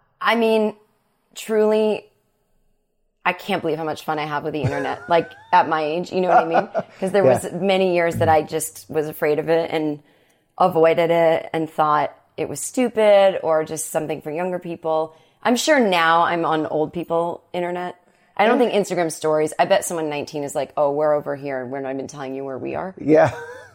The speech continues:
Speaker 1: But I know, I can't believe how much I love it.
Speaker 2: Um, so I'll start where I always start.
Speaker 1: Yeah.
Speaker 2: Um, what creative project are you working on right now, and how does it inspire you?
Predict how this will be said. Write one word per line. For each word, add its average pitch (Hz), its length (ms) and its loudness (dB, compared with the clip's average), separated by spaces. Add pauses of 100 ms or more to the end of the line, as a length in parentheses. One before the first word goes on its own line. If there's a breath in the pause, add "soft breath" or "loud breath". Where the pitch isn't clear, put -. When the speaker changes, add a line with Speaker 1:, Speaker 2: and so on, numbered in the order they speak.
Speaker 1:
But 180 360 4 (140)
I 190 100 0
know, 214 140 2
I 170 80 2
can't 185 220 -4
believe 170 160 -2
how 165 80 -6
much 147 180 -6
I 151 80 -4
love 139 180 -2
it. 127 180 -8 (880 soft breath)
Speaker 2:
Um, 123 560 2
so - 140 4
I'll 165 80 8
start 190 220 0
where 165 160 4
I 139 80 4
always 131 240 4
start. 127 420 4
Speaker 1:
Yeah. 127 280 4
Speaker 2:
Um, 120 260 -2
what 131 640 2
creative 127 480 0
project 107 520 -2
are 110 120 2
you 107 180 -2
working 104 340 -4
on 117 120 -6
right 123 180 -8
now, 127 300 -6
and 110 180 -6
how 110 220 -6
does 113 240 -8
it - 100 -8
inspire 98 880 -6
you? - 240 -16